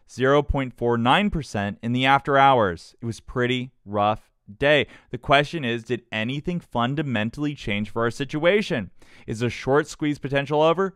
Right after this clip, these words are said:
No. Is a gamma squeeze potential over? No. Is this company gonna go bankrupt soon? No. Is the stock going to zero? Absolutely not.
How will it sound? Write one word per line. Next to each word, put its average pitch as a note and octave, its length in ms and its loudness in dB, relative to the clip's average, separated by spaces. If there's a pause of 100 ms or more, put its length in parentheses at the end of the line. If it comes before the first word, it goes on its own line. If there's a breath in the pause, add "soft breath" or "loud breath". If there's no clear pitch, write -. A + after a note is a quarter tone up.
(140)
No. F#3+ 500 4 (220 soft breath)
Is C3+ 140 -4
a C3+ 80 0
gamma A2+ 400 0
squeeze E3 260 -6
potential D#3+ 400 -2
over? E3+ 240 0 (180)
No. G3 540 6 (180 soft breath)
Is C3 140 -4
this D#3+ 140 -2
company D#3 360 -2
gonna D#3 200 0
go C#3 100 2
bankrupt C3+ 640 0
soon? G#3 360 -4 (200 soft breath)
No. G#3+ 460 8
Is B2+ 160 -2
the C#3 80 -6
stock C3 340 2
going E3 160 -2
to D3 80 -2
zero? D3+ 300 2 (100)
Absolutely A#3 560 0
not. A3+ 460 4